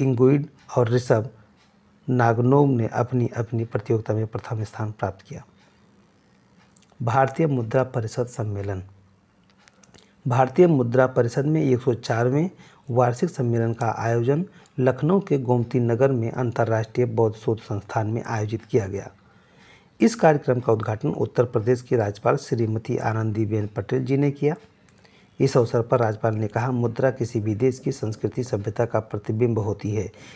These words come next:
इसे तत्कालीन इतिहास एवं अर्थव्यवस्था की जानकारी मिलती है, जिससे हमारी आगामी पीढ़ी को हमारे समृद्ध संस्कृति का ज्ञान होता है।"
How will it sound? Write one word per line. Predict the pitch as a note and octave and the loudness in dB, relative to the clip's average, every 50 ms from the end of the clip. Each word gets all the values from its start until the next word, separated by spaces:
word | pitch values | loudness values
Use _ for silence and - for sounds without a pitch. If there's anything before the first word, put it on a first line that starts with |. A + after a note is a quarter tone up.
| - - - | -20 -10 -6
इसे | A#2+ B2+ A#2+ | -2 -2 -2
तत्कालीन | - - G#2+ - - - G#2+ A2 A2+ G#2 - - | -2 -2 -4 -4 -2 -2 0 0 0 -2 -4 -6
इतिहास | A2 G#2 - G#2 A#2 C3 C3+ C3+ - - | -6 -6 -4 -2 0 0 0 0 -2 -6
एवं | A#2+ G#2+ - - - | -6 -6 -6 -6 -8
अर्थव्यवस्था | - G#2+ - - A2 A2 A2 G#2+ G#2 - - | -10 -6 -4 -2 0 0 0 -2 -4 -4 -8
की | A2 - A2 | -6 -6 -4
जानकारी | G2+ G2+ F#2+ G#2+ - G#2+ A2 B2 C3 | -4 -4 -6 -6 -4 -2 -2 0 0
मिलती | C3+ C#3 C3 - - D3 C#3 | 0 -2 -2 -2 -2 -2 0
है, | C3+ D#3 F3+ - - - - - _ _ C3 | 0 -2 -4 -4 -10 -20 -20 -20 _ _ -4
जिससे | B2+ B2 - A#2+ | -4 -2 0 0
हमारी | A2+ A2+ G#2+ G#2+ G2+ G2+ G#2 - | 0 2 0 0 -2 -2 -4 -4
आगामी | - - A#2+ A2 G#2 G2+ A2 G#2 | 0 0 0 0 0 -2 -4 -4
पीढ़ी | F#2+ - - C3 B2+ C3 D3+ | -4 -2 -2 0 0 0 -2
को | C#3 - G#2 G2+ - - - - - _ _ - | 0 0 -2 -2 -2 -6 -12 -20 -20 _ _ -4
हमारे | C#3 B2+ A#2 A2 G#2+ | -2 0 2 2 0
समृद्ध | G#2 - - C3+ A#2 A#2+ A#2+ A#2 G2 - A2+ | 0 0 -2 0 0 2 0 0 0 -2 -6
संस्कृति | G#2 - A2+ A2 - - A#2 G#2 - A2 | -4 -4 -4 -6 -4 -8 -10 -8 -6 -6
का | G#2 - G2+ | -6 -4 -4
ज्ञान | A2 G#2+ B2 A2 G2+ | 0 0 0 0 0
होता | F#2+ F#2+ G2 F#2+ - F#2+ | -2 -6 -8 -8 -8 -8
है।" | - - F#2+ - | -8 -8 -12 -14